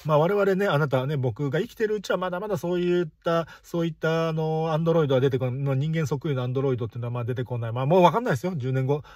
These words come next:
もしかして出てくるかもしれないけど、まあ、当分大丈夫でしょ。大丈夫で、<laughs> 大丈夫っていうか、当分出てこないと思います。はい。で、人間がやれること、人間が得意とするとこは人間がやればいいし、で、人間が不得意なとこってあるじゃないですかね。えー、例えば、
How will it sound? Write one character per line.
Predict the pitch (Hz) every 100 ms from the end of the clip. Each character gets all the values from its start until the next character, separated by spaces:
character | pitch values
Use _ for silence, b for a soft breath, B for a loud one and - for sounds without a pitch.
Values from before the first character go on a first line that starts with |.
| B
も | 127
し | 127
か | 117
し |
て | 113
出 | 123
て | 120
く | 117
る | 110
か |
も | 110
し | 98
れ | 117
な | 113
い | 104
け | 110
ど、 | 117
ま | 196
あ、 |
当 | 214
分 | 214 196
大 | 165
丈 | 156
夫 | 120
で |
し | 107
ょ。 | -
大 | 123 127
丈 | 135
夫 | 123
で、 | 135
<laughs> | 151
大 | 120 147
丈 | 151
夫 | 117
っ |
て | 107
い |
う | 117
か、 | 113
当 | 156
分 | 151 131
出 |
て | 147
こ | 120
な | 110
い |
と | 101
思 | 104
い | 101
ま | 110
す。 | _ B B
は | 127
い。 | 113 B B
で、 | 175 B -
人 | 226 285
間 | 285
が | 269
や | 254 233
れ | 240
る | 240
こ | 208
と、 | 135
人 | 214 254
間 |
が | 254
得 | 220 220 262
意 |
と | 180
す | 202
る |
と | 226
こ | 175
は |
人 | 127
間 | 123
が | 120
や | 120
れ |
ば | 113 98
い |
い |
し、 | - 143 131 B B -
で、 | 143
人 | 220 294
間 | 285
が | 269
不 | 170 -
得 | 339 -
意 |
な | 143
と | 123
こ | 120
っ |
て | 123
あ |
る | 110
じ |
ゃ |
な | 98
い |
で |
す | -
か | 95
ね。 | 90 190 B B B _
え | 123 123 120
ー、 | 113 107
例 | 113
え |
ば、 | 110 101